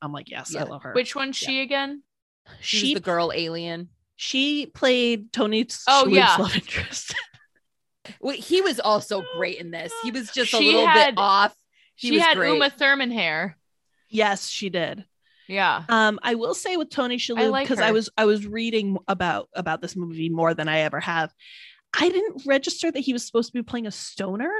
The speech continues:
Speaker 1: I didn't catch that.
Speaker 2: Oh.
Speaker 1: I just thought he was a weird character,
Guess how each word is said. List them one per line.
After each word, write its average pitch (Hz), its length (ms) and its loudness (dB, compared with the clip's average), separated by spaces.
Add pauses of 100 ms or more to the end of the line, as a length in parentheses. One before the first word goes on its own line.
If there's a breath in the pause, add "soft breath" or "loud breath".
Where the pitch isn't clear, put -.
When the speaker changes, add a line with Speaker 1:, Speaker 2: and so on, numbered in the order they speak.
(440)
Speaker 1:
I 277 100 4
didn't 320 260 2
catch - 440 -4
that. 220 160 -2
Speaker 2:
Oh. 254 500 -2
Speaker 1:
I 302 100 4
just 392 180 -4
thought 427 140 0
he 339 120 -2
was 311 140 0
a 254 60 0
weird 208 440 -2
character, 226 480 -2